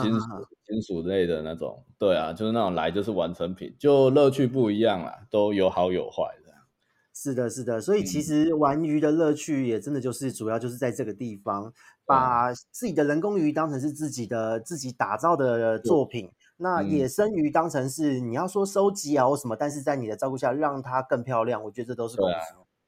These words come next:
Speaker 1: 对啊，对啊，都是，都是成就感的来源。 <laughs>
Speaker 2: 是的，是的，是的，所以其实在这一段时间，
Speaker 1: 嗯。
Speaker 2: 就是除了繁殖育肥了这么多的鱼，然后也有很多新的鱼繁殖之外，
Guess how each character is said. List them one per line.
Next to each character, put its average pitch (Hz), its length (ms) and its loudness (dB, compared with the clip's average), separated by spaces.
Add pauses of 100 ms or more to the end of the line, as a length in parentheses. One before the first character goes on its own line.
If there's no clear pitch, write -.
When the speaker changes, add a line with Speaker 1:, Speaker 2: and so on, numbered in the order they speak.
(100)
Speaker 1:
对 104 120 2
啊， - 20 2
对 - 0 -
啊， 82 180 -2
都 107 200 -2
是， 110 240 -6
都 107 180 0
是 107 200 -2
成 95 200 -4
就 104 160 -2
感 73 200 -6
的 67 60 -16 (200)
来 71 160 -6
源。 82 240 -6 (120)
<laughs> - 440 -10
Speaker 2:
是 156 160 -4
的， 131 140 0
是 135 160 -8
的， 120 120 -2
是 123 140 -10
的， 120 100 0
所 262 220 -2
以 277 100 2
其 180 200 -6
实 175 160 -6
在 202 340 0
这 202 160 0
一 185 80 2
段 165 260 0
时 139 140 -8
间， 139 180 -4
Speaker 1:
嗯。 - 40 -4
Speaker 2:
就 143 120 0
是 139 160 -6
除 123 200 -6
了 123 180 0
繁 120 340 -4
殖 123 240 -6
育 156 220 -4
肥 113 240 -2
了 113 100 0
这 143 160 -4
么 123 140 -2
多 123 140 -2
的 113 120 0
鱼， 107 280 -8
然 107 100 -4
后 135 60 -2
也 131 80 -2
有 120 160 0
很 120 120 -8
多 113 140 -6
新 127 220 -8
的 117 100 0
鱼 101 140 -6
繁 107 240 -6
殖 113 120 -12
之 127 200 -4
外， 131 280 2